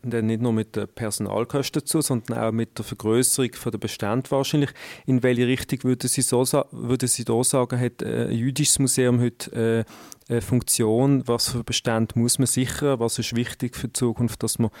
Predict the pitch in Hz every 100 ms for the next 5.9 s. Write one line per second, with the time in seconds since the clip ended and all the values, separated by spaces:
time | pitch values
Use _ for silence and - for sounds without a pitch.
0 | - - 117 110 - - 113 113 110 -
1 | 107 107 110 110 143 139 - 131 135 -
2 | - 110 - 107 104 101 - - 107 107
3 | 113 - 104 113 110 107 127 135 117 123
4 | - 117 110 117 113 120 123 117 113 -
5 | - 113 110 113 113 123 110 95 92